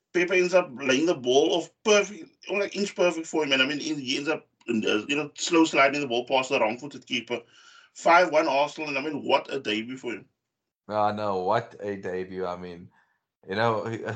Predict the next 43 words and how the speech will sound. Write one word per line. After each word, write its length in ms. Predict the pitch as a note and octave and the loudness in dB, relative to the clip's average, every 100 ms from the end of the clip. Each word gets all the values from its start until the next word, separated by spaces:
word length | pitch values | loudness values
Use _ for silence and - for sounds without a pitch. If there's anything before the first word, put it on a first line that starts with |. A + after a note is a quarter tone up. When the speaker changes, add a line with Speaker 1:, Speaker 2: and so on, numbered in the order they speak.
| C3+ | -10
Speaker 2:
couldn't 280 | - C#3+ C3 A2 | -10 -8 -6 0
ask 240 | A#2+ A#2 | 0 0
for 160 | A#2 A2 | -4 -4
a 40 | |
better 320 | G#2 G2 A#2 | -4 -6 -2
one. 180 | G#2 G2 | -2 -2
And, 240 | G2+ G2+ G#2+ | -6 -8 -10
and, 140 | G#2+ | -12
and 260 | - G#2 G2 | -12 -12 -10
I 80 | |
think 240 | A2+ C3+ B2 | -10 -10 -6
the, 280 | A#2 A2 - _ _ _ _ | -4 -4 -6 _ _ _ _
after 280 | - C3+ C#3 | 0 0 0
the 80 | B2 | -6
game, 220 | A#2 A#2 | -4 -6
all 120 | A#2+ B2+ | -4 -4
the 60 | |
Arsenal 420 | G#2 B2+ B2+ B2 | 0 0 -2 -8
players, 680 | A#2+ B2 A#2+ A#2+ A#2+ A#2 A2 - | -10 -4 -4 -2 -4 -8 -12 -14
um, 200 | F#2 F2+ - _ - | -14 -14 -18 _ -4
commenting 640 | C3+ B2+ B2+ A#2+ A#2+ A#2 | -2 0 -4 -8 -10 -8
and 140 | A2 G#2+ | -10 -10
things 180 | B2+ G#2 | -12 -8
like 160 | G#2+ | -8
that 160 | G#2+ G#2+ | -8 -6
just 200 | B2+ B2+ | -8 -6
shows 260 | C3+ B2+ | -4 -4
the 80 | A#2 | -6
type 180 | A#2+ A#2 | -6 -6
of 160 | A2+ - | -6 -6
player 280 | A#2+ A#2+ | -4 -4
we 80 | G#2+ | -6
could 200 | G2+ A2 | -8 -8
possibly 440 | G#2+ G#2 - G#2 G2+ | -4 -4 -6 -8 -6
have 200 | F#2+ F#2+ | -6 -6
in 100 | G2 | -6
our 140 | F#2+ | -6
hands. 240 | F#2 G2 | -6 -8
Eh? 140 | G2+ A2+ | -8 -8
Granit 380 | - G#2+ A#2+ A#2 | -6 -4 -4 -4
Xhaka 500 | C3 B2+ - A#2+ A#2 - _ _ _ _ | -4 -4 0 0 0 -8 _ _ _ _
and, 460 | G#2 A2 G#2 G2+ F#2+ - | -2 0 -2 -4 -14 -8
um, 460 | G#2 G2 F#2+ F#2 | -2 -2 -4 -10